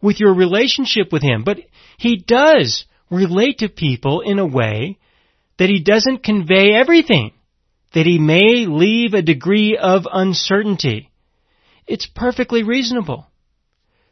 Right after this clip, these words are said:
There were some people who were suffering, and God healed them. He can do that. I know of several people personally who I am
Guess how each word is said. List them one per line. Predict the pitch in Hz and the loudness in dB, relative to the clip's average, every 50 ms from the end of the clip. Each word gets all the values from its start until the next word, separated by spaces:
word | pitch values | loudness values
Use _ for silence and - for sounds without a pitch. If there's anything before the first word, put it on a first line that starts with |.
| _ _ | _ _
There | 143 165 190 180 | -2 0 0 2
were | 180 175 | 0 0
some | 165 - - 208 226 240 | -2 -2 -2 -2 -4 -2
people | - 208 220 233 226 - 240 254 262 247 220 - _ | -2 -2 -2 -2 -2 -2 -2 -2 -2 -4 -10 -10 _
who | - 202 185 | -2 -2 -2
were | 147 143 131 120 | 0 -2 -2 -4
suffering, | - - - 139 135 143 - 170 165 175 196 226 254 269 254 - _ _ _ _ _ _ | -4 -4 -4 -4 -4 -4 -4 -4 -4 -2 -2 -4 -6 -8 -10 -14 _ _ _ _ _ _
and | - 165 160 147 127 113 | -2 0 0 0 -2 -2
God | 147 143 143 147 156 165 | 0 0 2 2 0 -2
healed | 160 - - 247 285 320 294 202 143 | -2 -4 -4 -2 -2 -2 -2 -4 -4
them. | 131 113 104 110 - _ _ _ _ _ _ _ _ _ _ _ | -4 -6 -6 -6 -12 _ _ _ _ _ _ _ _ _ _ _
He | _ 180 185 | _ -6 -6
can | - 254 254 247 | -4 -4 -4 -2
do | - 320 330 339 | 0 0 0 0
that. | 339 320 285 208 131 143 - _ _ _ _ _ _ _ _ _ _ _ _ _ _ _ _ - | 0 -2 -2 -4 -6 -8 -12 _ _ _ _ _ _ _ _ _ _ _ _ _ _ _ _ -6
I | 180 240 269 302 294 | -2 0 2 2 2
know | 240 202 190 190 202 214 | 4 4 4 4 4 4
of | 202 - 185 160 - | 4 2 2 0 0
several | - - - 254 285 269 226 208 180 170 | -2 -4 -2 -2 -2 0 0 -2 -2 -2
people | - 151 135 - - 120 113 | -2 -4 -4 -4 -4 -6 -6
personally | - - - 247 285 262 - - 180 127 107 107 - - - _ _ _ _ _ _ _ _ _ _ | -6 -8 -8 -6 -6 -4 -4 -4 -4 -6 -6 -8 -10 -14 -16 _ _ _ _ _ _ _ _ _ _
who | - 180 190 202 | 0 0 0 0
I | - - 185 196 208 220 214 | 0 0 0 2 2 2 0
am | - 165 147 - | -2 -4 -4 -6